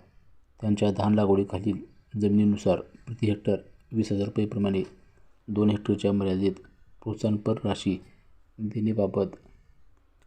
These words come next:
सव्वीस फेब्रुवारी दोन हजार चोवीस रोजी हा जीआर निर्गमित करण्यात आलेला आहे. शासन निर्णयामध्ये पाहू शकतो की किमान आधारभूत किंमत खरेदी योजनेअंतर्गत खरीप पणन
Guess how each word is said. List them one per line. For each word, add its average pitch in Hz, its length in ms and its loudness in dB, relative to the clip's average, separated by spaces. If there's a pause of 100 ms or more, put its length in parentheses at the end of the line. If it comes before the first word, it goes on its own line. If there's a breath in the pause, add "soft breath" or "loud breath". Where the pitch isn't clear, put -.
(120)
सव्वीस 113 400 0
फेब्रुवारी 107 520 2
दोन 117 360 -2
हजार 104 260 -4
चोवीस 104 360 -2
रोजी 104 160 0
हा 98 180 0 (680)
जीआर 101 420 0 (420)
निर्गमित 104 340 2
करण्यात 208 280 0
आलेला 185 240 0
आहे. - 260 -6 (720)
शासन 117 380 -2
निर्णयामध्ये 110 480 4
पाहू 107 160 0
शकतो - 220 -6
की 101 180 0
किमान 110 340 0
आधारभूत 101 460 -2
किंमत 104 260 2
खरेदी 101 260 -2
योजनेअंतर्गत 98 600 -4 (680)
खरीप 107 300 -2
पणन 107 240 2